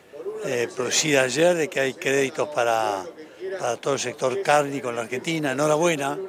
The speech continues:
enhorabuena. Ojalá esto se pueda implementar y pueda servir como para que en la ganadería haya por lo menos financiamiento, ¿verdad? Este,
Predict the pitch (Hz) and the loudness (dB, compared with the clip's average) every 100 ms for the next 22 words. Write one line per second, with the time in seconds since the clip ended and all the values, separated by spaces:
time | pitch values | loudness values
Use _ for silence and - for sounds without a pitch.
0 | - 135 127 135 135 135 120 147 - - | -10 -10 -4 -2 -2 -2 -4 -8 -12 -20
1 | 156 190 190 170 131 - 135 135 139 120 | -14 -12 -12 -8 -6 0 2 0 -2 -6
2 | 120 131 131 147 151 180 196 214 156 - | -4 -4 -2 -2 2 4 4 2 -6 -12
3 | - 190 170 165 160 - 147 139 135 143 | -12 -12 -10 -8 -6 0 2 2 -2 -4
4 | 151 151 135 131 117 - 131 151 165 175 | -4 -4 -2 -2 -2 -2 0 0 -2 -8
5 | 190 175 160 143 143 127 127 127 135 151 | -8 -8 -6 -6 -4 0 2 2 2 4
6 | 143 139 143 165 139 113 - - - - | 4 2 2 2 2 -4 -14 -20 -20 -20
7 | _ 143 135 170 151 151 143 139 - 143 | _ -6 -4 -4 -4 -4 -6 -4 -2 -2
8 | 139 160 165 143 120 107 92 - - - | -2 -2 -2 -2 -4 -10 -10 -10 -10 -12
9 | - - - 113 110 127 165 156 170 180 | -14 -20 -10 -8 0 0 0 -4 -14 -14
10 | 180 156 180 185 165 147 147 143 - - | -16 -14 -12 -10 -10 -12 -14 -14 -14 -16
11 | 135 165 185 185 185 151 139 139 175 180 | -14 -6 -4 -4 -4 -2 2 2 0 0
12 | 127 127 123 123 120 117 104 | 4 4 4 2 2 0 -4